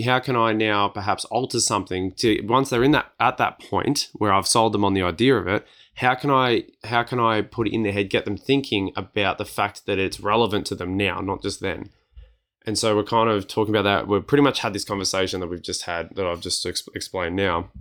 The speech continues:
It's like, okay, if we, if, if this thing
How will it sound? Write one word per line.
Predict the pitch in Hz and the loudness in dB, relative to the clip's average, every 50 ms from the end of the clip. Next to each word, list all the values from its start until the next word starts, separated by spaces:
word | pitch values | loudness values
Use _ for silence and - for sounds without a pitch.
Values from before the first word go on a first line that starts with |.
| - _ _ _ _ _ _ _ _ _ _ _ - - | -20 _ _ _ _ _ _ _ _ _ _ _ -14 -10
It's | 101 95 - | -8 -4 -4
like, | 104 104 - | -4 -4 -4
okay, | 110 101 113 98 92 98 | -4 -2 0 2 2 2
if | 98 - - | 0 0 0
we, | 117 113 117 110 104 - _ - _ _ _ _ _ _ _ _ _ _ _ _ _ _ _ _ _ - | 2 2 4 2 0 -2 _ -20 _ _ _ _ _ _ _ _ _ _ _ _ _ _ _ _ _ 0
if, | 123 113 - - - - | 0 0 0 -2 -2 0
if | 127 - - 120 110 - | 0 2 2 0 0 2
this | 135 135 135 - | 2 2 2 4
thing | - 131 120 117 107 101 - - - | 2 2 2 2 2 0 -2 -6 -14